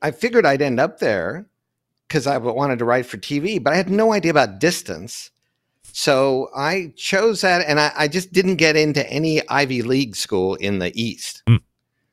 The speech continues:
Speaker 1: In, in fact, my guidance counselor, Miss, Miss Del Tedesco, in a high school, she, she gave everyone guidance, and we all had guidance counselors, right, in our, in our high schools. Miss Del Tedesco,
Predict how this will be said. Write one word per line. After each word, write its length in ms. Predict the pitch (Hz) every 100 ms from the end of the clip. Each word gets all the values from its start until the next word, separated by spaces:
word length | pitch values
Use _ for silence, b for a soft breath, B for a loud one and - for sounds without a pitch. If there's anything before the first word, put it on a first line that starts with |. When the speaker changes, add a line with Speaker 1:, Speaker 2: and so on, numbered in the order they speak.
| _ _ _ _ _ _ _ _ _
Speaker 1:
In, 160 | 117 113
in 220 | 123 113 110
fact, 480 | - 139 131 - -
my 200 | 113 117
guidance 440 | 101 120 151 139
counselor, 460 | - 117 107 101 104
Miss, 320 | 98 110 - - -
Miss 200 | 107 -
Del 280 | 101 123 123
Tedesco, 840 | - 104 127 - 95 76 67 104 _ _ _ _ _
in 160 | - 117
a 40 |
high 220 | 110 131 135
school, 440 | - 80 71 123 _ _ _ _
she, 380 | - 123 113 -
she 280 | - 113 120
gave 280 | 107 107 92
everyone 480 | - 123 143 127 120
guidance, 480 | 107 101 98 117 147
and 180 | 113 104
we 140 | 113
all 140 | 123 127
had 180 | 120
guidance 360 | 95 104 104 92
counselors, 520 | - 98 85 - 85
right, 300 | 90 98 117
in 100 | 110
our, 180 | 92 90 87
in 120 | 98
our 120 | 92
high 180 | 95 90
schools. 440 | - - 95 117 - _ _ _ _ _ _ _ _ _
Miss 280 | - 339 -
Del 320 | 135 156 202
Tedesco, 880 | 208 110 131 190 - 98 73 - 139